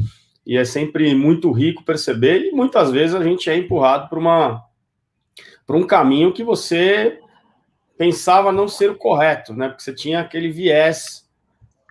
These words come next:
é, de que aquilo não seria o melhor caminho, não seria a melhor decisão. Então, é, é, eu acho que a gente, um líder hoje precisa ser muito claro nos seus propósitos, ele precisa ser um líder,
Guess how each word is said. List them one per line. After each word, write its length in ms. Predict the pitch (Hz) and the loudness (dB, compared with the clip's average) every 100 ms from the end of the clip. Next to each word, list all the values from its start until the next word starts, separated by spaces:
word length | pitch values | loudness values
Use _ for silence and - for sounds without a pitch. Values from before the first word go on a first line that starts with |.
| _ | _
é, 300 | - 131 135 | -6 -2 -2
de 160 | 131 123 | -4 -8
que 160 | 127 160 | -4 -2
aquilo 380 | 123 - 170 | -2 -2 -2
não 160 | 175 175 | 0 -2
seria 440 | - 165 139 160 | -2 -4 -2 -2
o 60 | 156 | -2
melhor 360 | 147 139 151 151 | -2 -2 -2 -2
caminho, 360 | 127 131 151 | -6 -4 -4
não 140 | 147 135 | -4 -6
seria 240 | 151 139 | -8 -6
a 20 | |
melhor 260 | 139 139 139 | -2 -2 -2
decisão. 540 | 143 131 131 110 107 | -6 -8 -8 -8 -10
Então, 360 | 107 143 165 156 _ _ _ _ _ | -4 -2 -2 -6 _ _ _ _ _
é, 1400 | 123 127 127 123 120 117 110 107 101 92 90 - - - - - | -2 2 2 2 2 2 0 0 -2 -4 -8 -14 -16 -20 -20 -18
é, 420 | 87 - - 131 | -12 -6 -4 -2
eu 120 | 113 | 2
acho 260 | 151 151 - | 2 0 -2
que 500 | 165 151 131 113 95 | 2 4 4 2 -2
a 40 | 127 | -2
gente, 440 | 135 156 - 139 | -2 0 0 2
um 180 | 120 139 | 2 2
líder 360 | 151 180 156 131 | 0 2 2 4
hoje 360 | 131 123 113 | 4 2 -2
precisa 600 | 117 131 - 160 151 143 | -10 -10 -10 -8 -4 -4
ser 600 | 120 - 135 127 117 104 104 | -6 -2 2 2 2 -4 -10
muito 260 | 117 151 - | -10 -10 -6
claro 360 | 139 147 156 | 0 2 2
nos 140 | 143 120 | -2 -8
seus 120 | 131 | -12
propósitos, 920 | - 120 127 143 139 - 147 - - _ _ _ _ _ _ - | -12 -6 0 0 -2 -8 -18 -18 -20 _ _ _ _ _ _ -8
ele 160 | 131 | -6
precisa 420 | 127 131 113 139 | -4 -6 -4 -4
ser 200 | 135 - | -4 -2
um 120 | 131 123 | 0 2
líder, 760 | 127 131 123 123 117 113 110 | 2 2 2 4 4 4 -2